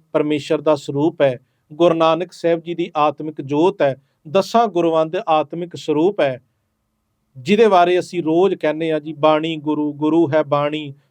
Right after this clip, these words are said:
ਵਿੱਚ ਬਾਣੀ ਅੰਮ੍ਰਿਤ ਸਾਰੇ।" ਭਾਈ, ਉਸ ਅੰਮ੍ਰਿਤ ਨੂੰ ਪੜ੍ਹਨ ਵਾਸਤੇ ਜੀਵਨ ਦੇ ਅੰਦਰ ਕੈਡੀ ਜ਼ਿੰਦਗੀ ਸਾਨੂੰ ਮਿਲੀ ਹੈ। ਕੋਈ ਹਫ਼ਤਾ, ਦਸ ਦਿਨ ਲਾ ਕੇ,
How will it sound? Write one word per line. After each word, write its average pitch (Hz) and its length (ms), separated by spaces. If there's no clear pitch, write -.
ਵਿੱਚ 214 260
ਬਾਣੀ 165 500
ਅੰਮ੍ਰਿਤ 156 360
ਸਾਰੇ।" 143 520
ਭਾਈ, 147 360
ਉਸ 160 140
ਅੰਮ੍ਰਿਤ 156 400
ਨੂੰ 160 160
ਪੜ੍ਹਨ 214 280
ਵਾਸਤੇ 160 540
ਜੀਵਨ 214 420
ਦੇ 185 120
ਅੰਦਰ 170 340
ਕੈਡੀ 185 440
ਜ਼ਿੰਦਗੀ 156 500
ਸਾਨੂੰ 160 300
ਮਿਲੀ 143 380
ਹੈ। 127 180
ਕੋਈ 156 200
ਹਫ਼ਤਾ, 147 640
ਦਸ 139 340
ਦਿਨ 147 260
ਲਾ 131 340
ਕੇ, 135 400